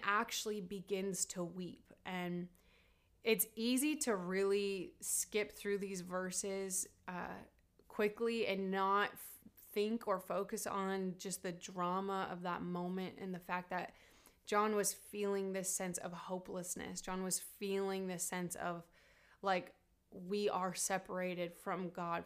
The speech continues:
for forever. And, you know, you think, like, "John, did you have short-term memory loss or something? Like, don't you remember that you were with Jesus and one of his closest disciples and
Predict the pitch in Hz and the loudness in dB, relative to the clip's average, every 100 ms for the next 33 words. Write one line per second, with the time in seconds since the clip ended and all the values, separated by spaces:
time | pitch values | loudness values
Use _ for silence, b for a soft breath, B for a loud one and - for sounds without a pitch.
0 | - 185 - - 175 170 185 180 185 _ | -8 -10 -4 0 0 0 -6 -8 -14 _
1 | _ _ _ _ - - 196 190 185 175 | _ _ _ _ -20 -6 -2 0 0 -2
2 | b b b b b b b 202 202 190 | b b b b b b b 2 4 4
3 | 208 202 185 175 240 226 180 185 214 226 | 2 0 -2 4 6 6 2 0 0 0
4 | 185 _ - - - 226 - 233 202 190 | -4 _ -16 -10 -2 -2 2 4 6 6
5 | 220 220 233 226 226 240 226 220 214 226 | 6 6 4 6 4 4 0 0 2 4
6 | 220 185 196 202 202 196 196 190 202 185 | 4 4 2 2 2 4 6 8 6 6
7 | 170 180 190 175 185 185 - 180 180 180 | 4 2 2 2 -2 -4 -4 -2 -2 -2
8 | 180 175 180 175 180 180 190 180 180 180 | -2 0 0 -2 -4 -4 -2 0 0 -2
9 | 180 165 180 180 180 196 190 185 180 170 | 0 2 2 2 -2 -2 -2 -4 -4 -4
10 | 175 | -4